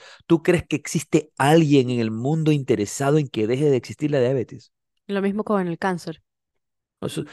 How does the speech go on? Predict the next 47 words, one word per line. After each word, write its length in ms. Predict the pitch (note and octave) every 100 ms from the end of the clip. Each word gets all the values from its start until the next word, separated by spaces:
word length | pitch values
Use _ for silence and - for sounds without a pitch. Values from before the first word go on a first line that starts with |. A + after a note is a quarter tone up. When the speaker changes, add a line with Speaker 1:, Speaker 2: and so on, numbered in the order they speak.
| - -
Speaker 1:
solamente 360 | E3+ F3 D#3+
Speaker 2:
Sí. 0 |
Speaker 1:
sigue 200 | F#3+ E3+
subiendo 460 | - C3 D#3 F#3+ G3+
y 40 |
subiendo 420 | D#3 E3+ F3 F3
y 100 | D#3+
los 180 | D3 D3
índices 300 | G3 G#3 D#3+
son 160 | F#3 F3
más 120 | E3
altos 260 | G3+ F3 -
cada 200 | E3+ F#3
Speaker 2:
Sí. 20 |
Speaker 1:
vez 140 | D#3
nada 180 | D#3 E3+
más. 220 | E3 B2+ _ - - -
Hay 180 | F#3
mayor 560 | F#3+ F3+ D#3 F#3+ A3+ B3
diabetes 380 | F3+ F3+ F#3+ F#3
en 80 | F3+
el 80 | F#3
mundo, 280 | E3+ A2+ -
pero 300 | A#2+ A#2+ A#2+
no 80 |
importa. 560 | D#3 D3 D#3+ B2 G#2+ - _ _ _ -
Todos 520 | D#3 F3 F3+ F#3 F3+
los 140 | D#3
productos 540 | - C3 D#3+ D#3 D3 -
que 140 | A2
tú 220 | - F#3
consumes 640 | F3 D#3+ - C#3 G#2+ C#3+ - _ _
tienen 280 | B2+ A2+ A2
azúcar. 440 | A2 F#2+ - - _ _ _ - _ _ _ _ _ _ _ _ _ -
Todos 200 | F3 E3+
los 100 | D#3+
Speaker 2:
Mm. 20 |
Speaker 1:
productos 280 | D3+ D3+ C3+
que 80 |
tú 80 | C3+
consumes 280 | C#3+ C3+ B2+
tienen 160 | B2+ B2
azúcar. 160 | -
Están 180 | - D3+
repletos 360 | E3+ - E3+ D#3+
de 40 |
azúcar. 320 | D3+ A2+ -